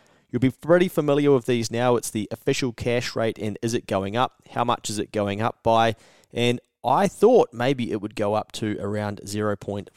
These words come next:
uh, by zero point five percent to about five point seven five percent, but it only went up by zero point two five percent. And our dollar reacted to that. And I think we need to do a podcast on how our dollar reacts to things and what that means whilst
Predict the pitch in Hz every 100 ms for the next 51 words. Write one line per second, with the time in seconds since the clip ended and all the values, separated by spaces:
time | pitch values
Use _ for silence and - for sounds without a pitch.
0 | - - 113 - 113 120 113 - 104 104
1 | - - 98 - 95 - 107 - - _
2 | _ _ 117 104 - - 98 - - -
3 | 113 107 92 92 - - - 98 - -
4 | 117 - - _ _ 117 123 123 113 113
5 | 113 - 104 101 104 104 101 - 139 143
6 | 110 98 - - - 95 - 113 120 117
7 | 123 117 - 143 160 123 - - 117 -
8 | 127 - 98 98 117 185 202 185 139 113
9 | - 127 - - 107 - 107 110 107 104
10 | 104 107 107 101 107 - - 120 117 127
11 | 104 107 - 113 - 107 120 143 110 110
12 | 113 -